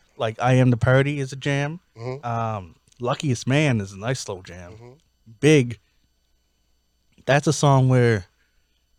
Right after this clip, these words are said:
Speaker 1: it's a, <laughs> it could definitely be a radio song.
Speaker 2: Yeah.
Speaker 1: It, it, I like the song as a jam. The chorus is kinda corny.
Speaker 2: Mm-hmm.
Speaker 1: You know?
Speaker 2: Usher corny, though.
Speaker 1: Uh, yeah.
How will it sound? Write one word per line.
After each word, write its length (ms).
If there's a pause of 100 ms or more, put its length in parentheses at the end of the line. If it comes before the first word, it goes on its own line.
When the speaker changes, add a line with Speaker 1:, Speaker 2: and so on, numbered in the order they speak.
(120)
Speaker 1:
it's 240
a, 180 (380)
<laughs> 800
it 80
could 200
definitely 360
be 220
a 60
radio 360
song. 360 (220)
Speaker 2:
Yeah. 200
Speaker 1:
It, 320
it, 260
I 140
like 300
the 100
song 320
as 140
a 60
jam. 520 (640)
The 80
chorus 440
is 180
kinda 440
corny. 500 (120)
Speaker 2:
Mm-hmm. 180 (760)
Speaker 1:
You 100
know? 280 (140)
Speaker 2:
Usher 220
corny, 280
though. 140 (240)
Speaker 1:
Uh, 140
yeah. 340